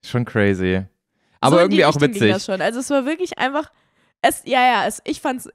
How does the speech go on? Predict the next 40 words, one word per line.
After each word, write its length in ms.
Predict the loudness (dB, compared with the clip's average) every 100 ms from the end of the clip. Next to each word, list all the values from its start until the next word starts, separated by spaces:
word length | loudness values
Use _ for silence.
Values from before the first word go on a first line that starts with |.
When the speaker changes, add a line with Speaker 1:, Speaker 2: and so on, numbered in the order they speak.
| -8
Speaker 2:
ich 160 | -6
fand's 220 | -4 -8 -2
teilweise 380 | -2 0 0
einfach 300 | 0 -2 -6
witzig. 440 | -6 -6 -6 -6 -10 _ _ _
Speaker 1:
Ich 100 | 0
Speaker 2:
Ich 40 |
Speaker 1:
denk 100 | 2
Speaker 2:
hab 120 | 2
mich 160 | -2 -4
auch 60 | -4
nicht 140 | -4
darüber 280 | -4 0 2
aufgeregt, 520 | 2 0 -4 -4 -2
weil 260 | 0 0 -2 -8 _
mich 200 | -10 -8
interessiert 420 | -10 -10 -10 -8
sowas 260 | -6 -6 -6
ja 100 | -8
nicht 140 | -8
so, 60 | -6
oder 100 | -6
ich 80 |
hatte 160 | -6 -10
trotzdem 300 | -10 -8 -8
eine 100 | -10
coole 260 | -6 -4 -4
Zeit. 360 | -4 -4 -4 -10 -20 -18
Aber 200 | -6 -2
es 160 | -2 0
war 120 | -2
einfach, 240 | -2 -4 -8
ab 140 | -6
einem 140 | -6 -10
bestimmten 320 | -10 -10 -8
Punkt 240 | -10 -4
war 80 | -4
es 100 | -4
einfach 260 | -6 -6 -6
so, 260 | -4 -4